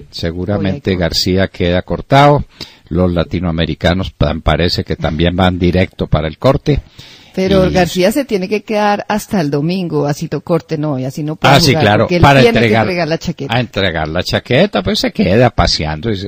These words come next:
Speaker 1: ese es un sitio hermoso para pasear y para
Speaker 2: Con
Speaker 1: divertirse,
Speaker 2: su hija
Speaker 1: está bien.
Speaker 2: Azalea.
Speaker 1: Eh, con su hija Azalea, exactamente.
Speaker 2: Que no
Speaker 1: Bueno.
Speaker 2: le sentó muy bien ese papel de padre en la primera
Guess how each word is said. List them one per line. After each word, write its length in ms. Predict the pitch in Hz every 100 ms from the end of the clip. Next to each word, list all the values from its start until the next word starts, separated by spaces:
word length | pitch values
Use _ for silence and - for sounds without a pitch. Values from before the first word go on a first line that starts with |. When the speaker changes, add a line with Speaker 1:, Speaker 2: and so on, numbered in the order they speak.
| 101
Speaker 1:
ese 160 | 113 175
es 100 | -
un 100 | 143
sitio 340 | - 110 -
hermoso 440 | 113 82 78 82 -
para 240 | - 80
pasear 500 | - - - 62 67
y 60 | 98
para 240 | 69 69
Speaker 2:
Con 80 | 67
Speaker 1:
divertirse, 340 | 65 64 - -
Speaker 2:
su 100 | 73
hija 140 | 107
Speaker 1:
está 200 | 151 113
bien. 120 | 90 85
Speaker 2:
Azalea. 640 | - 135 143 208 214 143 _ _ _ - - -
Speaker 1:
Eh, 120 | -
con 240 | - 87 85
su 220 | - 78
hija 300 | 71 - 78
Azalea, 440 | - 67 - 65 - - -
exactamente. 1200 | 85 90 90 - 80 - - - - - - - - - - -
Speaker 2:
Que 120 | 185
no 60 | 165
Speaker 1:
Bueno. 160 | 175
Speaker 2:
le 40 | 190
sentó 320 | 240 208 170
muy 160 | 156 185
bien 280 | 208 202 196
ese 180 | 196
papel 400 | - 170 - 139
de 100 | 131
padre 440 | 147 156 135 127 131
en 100 | 135
la 60 | 131
primera 300 | 147 131